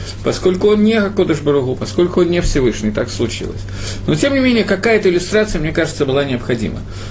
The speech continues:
Поэтому Акодыш Барух Ху прекрасно знал о том, что будет построен первый храм, разрушен, построен второй, разрушен и так далее.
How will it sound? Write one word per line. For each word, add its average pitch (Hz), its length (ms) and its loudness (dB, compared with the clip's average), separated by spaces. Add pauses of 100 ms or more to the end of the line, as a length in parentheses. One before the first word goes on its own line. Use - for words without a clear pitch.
(120)
Поэтому 220 360 2
Акодыш 202 340 2
Барух 185 240 4
Ху 214 80 4
прекрасно 185 580 0
знал 175 400 2 (320)
о 120 80 -2
том, 175 180 0
что 151 140 -2
будет 143 260 0
построен 131 420 0
первый 156 280 0
храм, 110 260 0
разрушен, 107 520 0
построен 123 320 -2
второй, 131 320 2
разрушен 123 500 -2
и - 20 -4
так 113 200 -2
далее. 95 240 -4